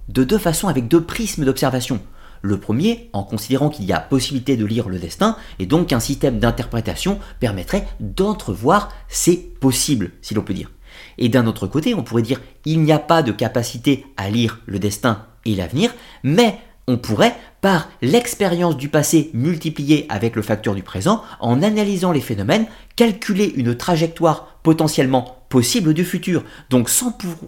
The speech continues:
autant voir le futur, on peut anticiper une probabilité, euh, statistiquement possible,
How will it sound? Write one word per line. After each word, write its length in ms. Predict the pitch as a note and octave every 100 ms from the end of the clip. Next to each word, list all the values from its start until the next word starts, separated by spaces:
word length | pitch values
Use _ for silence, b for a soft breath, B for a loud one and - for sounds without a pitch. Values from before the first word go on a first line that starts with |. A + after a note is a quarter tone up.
| -
autant 460 | E3 D#3+ F3 D#3 B B
voir 320 | A2+ A#2+ D3
le 80 | C#3
futur, 380 | A2+ G#2+ F#3 B3 B B
on 100 | C3+
peut 220 | B2 D3+ B B
anticiper 760 | A3+ A#3+ A#3+ D#3+ - A#2 A#3 - - _
une 180 | D3 C#3+
probabilité, 1080 | A#2+ - - A#3 G3+ G3 E3 D#3 - A3+ B3 B -
euh, 180 | A#2 A2 -
statistiquement 960 | - - F3 D#3+ D3 D3 - F3+ A3 B B -
possible, 480 | F3+ F3 E3+ B2